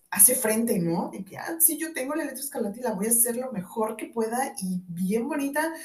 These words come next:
para que a las otras también les guste y la vean y vean que está bien bonita", ¿no? Y este, ella también lo hace como con una forma de burlarse, ¿no? De todo esto que le está pasando.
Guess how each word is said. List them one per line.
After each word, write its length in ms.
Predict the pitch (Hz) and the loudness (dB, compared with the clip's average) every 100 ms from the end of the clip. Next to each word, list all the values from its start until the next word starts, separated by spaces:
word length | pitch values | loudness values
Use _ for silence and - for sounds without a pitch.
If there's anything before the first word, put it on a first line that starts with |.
| - - | -14 -4
para 200 | 202 180 | -2 0
que 60 | 170 | 0
a 40 | |
las 140 | 156 | 0
otras 240 | 220 277 - | 0 0 2
también 280 | 214 220 254 | 2 2 2
les 180 | 269 | 2
guste 300 | 269 294 330 | 0 0 2
y 40 | 320 | 4
la 120 | 180 | 4
vean 260 | 185 262 294 | 4 2 2
y 60 | |
vean 240 | 196 196 233 | 2 0 2
que 300 | 254 226 - | 0 0 -2
está 500 | 151 - 190 190 - _ | -6 -2 -2 -4 -8 _
bien 420 | 160 185 226 226 | -2 6 8 8
bonita", 320 | 214 196 185 147 | 6 4 2 2
¿no? 260 | 208 - - _ _ _ _ _ - | -2 -6 -14 _ _ _ _ _ -12
Y 120 | 202 214 | 0 4
este, 400 | 196 196 190 185 - - | 4 4 -4 -4 -10 -6
ella 220 | - 226 240 | 0 2 4
también 240 | 214 202 | 4 4
lo 60 | 202 | 6
hace 180 | - | 6
como 300 | 233 220 208 | 4 0 0
con 160 | 196 180 | 2 2
una 180 | 180 214 | 4 2
forma 320 | 226 220 233 | 2 2 4
de 80 | 220 | 4
burlarse, 540 | 180 202 196 196 220 | 2 2 4 4 4
¿no? 240 | 208 220 - - - - | 2 0 -4 -12 -16 0
De 160 | 202 202 | 2 4
todo 220 | 208 214 | 2 4
esto 240 | 214 233 | 4 2
que 100 | 220 | 2
le 100 | 190 | 2
está 240 | 185 202 - | 2 0 0
pasando. 460 | 196 - 143 - | 0 0 -4 -10